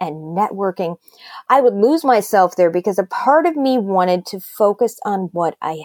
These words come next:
had left. I couldn't be the crazy cleaning lady in the house anymore that deep cleaned the house and tried to be picture perfect.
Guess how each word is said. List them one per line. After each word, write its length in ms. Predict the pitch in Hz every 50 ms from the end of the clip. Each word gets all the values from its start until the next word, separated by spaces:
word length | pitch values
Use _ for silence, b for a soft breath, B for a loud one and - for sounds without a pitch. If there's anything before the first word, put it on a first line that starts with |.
| - -
had 220 | 170 175 165 -
left. 960 | 170 170 170 180 202 247 277 247 - - - _ _ _ _ _ - - _ _ _ _ _ _ _ _ _ _ _ _ _ _ _ _ _ _ _ _ _ _ _ _ _ _ _ _ _ _ _
I 40 | _
couldn't 480 | - - 190 175 185 180 180 - - 180
be 360 | 190 190 190 196 202 202 202
the 140 | 185 208 185
crazy 800 | - - 208 190 196 208 190 208 214 214 214 220 220 202 - _
cleaning 460 | - - 233 214 226 233 240 233 233
lady 300 | 226 220 220 220 226 233
in 80 | 233 233
the 100 | 233 226
house 400 | 226 247 262 254 262 254 - -
anymore 720 | 233 233 233 226 220 220 214 208 214 208 208 214 214 208 185
that 260 | 196 185 185 180 -
deep 220 | - 190 190 190 _
cleaned 280 | _ 208 190 190 190
the 80 | 185 175
house 480 | 175 190 180 180 180 180 180 180 -
and 240 | - 170 170 165 160
tried 300 | - - 165 165 165 165
to 80 | 202 180
be 260 | - - 180 170 160
picture 360 | - - 196 180 - - 180
perfect. 640 | - _ - 180 175 - 170 165 - _ - -